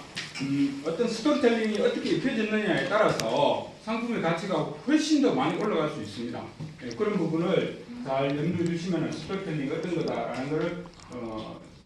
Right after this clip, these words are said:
생각하실 수 있을 것 같습니다. 자, 우리나라에,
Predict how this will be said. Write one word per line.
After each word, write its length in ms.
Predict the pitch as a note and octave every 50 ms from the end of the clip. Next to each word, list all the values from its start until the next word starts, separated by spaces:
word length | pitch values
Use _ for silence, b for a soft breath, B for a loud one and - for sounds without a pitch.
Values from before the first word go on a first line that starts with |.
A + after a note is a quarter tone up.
| _ _ - - -
생각하실 440 | - E3 D#3 D3+ D3 D3 D3+ D3+ D#3
수 140 | - C3 A2+
있을 180 | G#2+ G#2 - -
것 200 | - G#2 G2+ G2
같습니다. 320 | - - - - - - - - _ _ - - - - - - - _ _ - - - - _ - - - - - - - - - - -
자, 80 | D3+ D3
우리나라에, 840 | D3+ D#3+ G3 G#3+ A3 B3 C4+ B3 A3 G#3 G#3 G3+ G3+ G3+ G3+ -